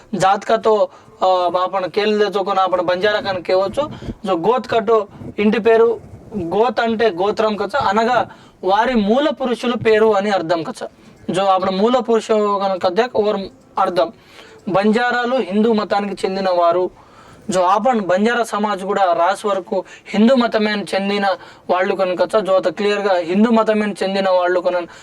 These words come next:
బంజారా వాళ్ళని కనిపికే మెలచ। గోత్రాలను ఆరు రకాలుగా వర్గీకరించారు। ఈ గోత్రాలను వారి పూర్వీకులు నామకరణం చేశారు। ఆపణ గోత్రాలైన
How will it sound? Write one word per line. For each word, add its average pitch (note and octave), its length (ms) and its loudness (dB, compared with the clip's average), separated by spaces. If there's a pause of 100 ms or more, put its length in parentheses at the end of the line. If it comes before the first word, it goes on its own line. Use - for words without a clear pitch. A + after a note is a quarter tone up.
(220)
బంజారా F#3 440 2
వాళ్ళని F3+ 460 0 (280)
కనిపికే F3+ 400 -2
మెలచ। F3 360 0 (440)
గోత్రాలను A3+ 760 0 (1200)
ఆరు G#3+ 320 2
రకాలుగా A3 540 4 (360)
వర్గీకరించారు। F3+ 920 0 (480)
ఈ G#3 100 2
గోత్రాలను A3 640 0
వారి G3 260 0
పూర్వీకులు A3 540 2
నామకరణం G3 680 -2
చేశారు। F#3 360 0 (400)
ఆపణ G#3+ 420 2
గోత్రాలైన A3 600 2